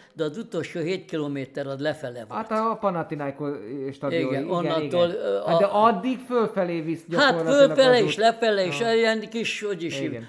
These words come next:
Speaker 1: Na.
Speaker 2: Egyszer futottam ott. De csak a hallgatókkal akarom érzékeltetni, hogy tehát ugye a maratonon azt mondta Józsi Bá, hogy, ö, ötezrenként vizet ittak Magyarországon, egyébként meg Tokióban, ö, citromos vizet,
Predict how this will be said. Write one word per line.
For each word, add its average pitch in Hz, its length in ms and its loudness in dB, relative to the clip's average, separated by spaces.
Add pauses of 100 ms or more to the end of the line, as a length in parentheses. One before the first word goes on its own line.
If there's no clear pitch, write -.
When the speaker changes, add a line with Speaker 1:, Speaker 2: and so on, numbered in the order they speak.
(100)
Speaker 1:
Na. 185 240 -4 (220)
Speaker 2:
Egyszer 156 320 -10
futottam 135 400 -12
ott. 123 100 -16 (220)
De 180 160 4
csak 185 160 -2
a 196 40 6
hallgatókkal 185 640 4
akarom 170 300 0
érzékeltetni, 156 800 -4
hogy 156 200 -4 (280)
tehát 156 260 -2
ugye 156 240 -2
a 160 240 -2
maratonon 165 520 0
azt 156 200 -4
mondta 139 520 -4 (120)
Józsi 156 300 0
Bá, 131 280 -4
hogy, 123 420 -6
ö, 131 300 -4 (640)
ötezrenként 143 720 -2
vizet 131 300 -4
ittak 127 320 -8 (440)
Magyarországon, 156 920 -2 (100)
egyébként 135 500 -6
meg 123 240 -10
Tokióban, 120 880 -8
ö, 117 220 -6 (160)
citromos 147 480 -4
vizet, 190 320 -4